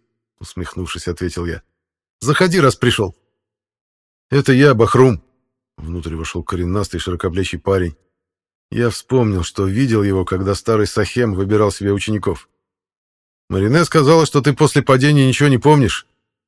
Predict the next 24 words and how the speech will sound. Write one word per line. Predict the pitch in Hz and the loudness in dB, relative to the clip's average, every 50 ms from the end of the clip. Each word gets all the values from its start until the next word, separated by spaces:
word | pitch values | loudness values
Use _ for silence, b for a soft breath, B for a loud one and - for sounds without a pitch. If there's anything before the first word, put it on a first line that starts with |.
| _ _ _ _ _ _ _ _ _ _ _ _ - | _ _ _ _ _ _ _ _ _ _ _ _ -2
«Так | 131 151 151 - | -2 0 0 2
и | 165 | 2
есть», | 139 120 123 123 - - - - _ _ _ _ _ _ _ | 4 6 4 4 2 -2 -14 -20 _ _ _ _ _ _ _
ответил | - 85 82 - - 92 101 95 - 95 92 | -16 -16 -14 -10 -8 -8 -8 -6 -6 -4 -2
я | 92 92 92 | -2 -2 -2
и | |
тут | 90 - 104 95 | -4 -6 -6 -6
же | 98 95 | -6 -8
спросил, | - - 101 101 92 - - 123 113 | -8 -6 -6 -4 -4 -4 -4 -4 -2
желая | 95 98 95 98 98 | -2 -2 -2 -2 -2
побыстрее | - 101 98 104 - - 101 101 | -2 -4 -6 -6 -6 -6 -6 -6
избавиться | 95 95 98 107 98 90 82 - 92 | -4 -2 -2 0 0 -2 -2 -4 -6
от | 92 | -6
гостя. | 95 95 98 90 - - - _ _ _ _ _ _ _ _ _ _ _ _ - | -4 -4 -4 -6 -6 -12 -20 _ _ _ _ _ _ _ _ _ _ _ _ -4
«Не | 120 123 127 | -2 -2 2
боишься, | 123 131 127 143 175 180 - - - 165 | 4 4 4 4 4 0 -2 -2 -4 -4
что | - - 185 | -2 -2 -4
сюда | - - 170 165 147 | -2 0 0 0 0
пожалуют | - - 156 147 151 143 131 127 123 120 - | 2 2 2 4 4 4 4 2 2 0 -2
твари | - 156 156 131 117 110 | 0 2 2 4 4 2
из | 104 - | 0 0
пустоши?» | - 151 127 - - 104 - - - _ _ _ _ _ _ _ _ _ _ _ _ _ _ _ _ _ - | 0 -2 -2 -2 -2 -6 -6 -8 -10 _ _ _ _ _ _ _ _ _ _ _ _ _ _ _ _ _ -6
«Хм, | - - 123 - _ _ _ _ _ _ - | -2 -2 -2 -2 _ _ _ _ _ _ 0
нет», | 120 123 131 143 143 | 4 4 4 4 2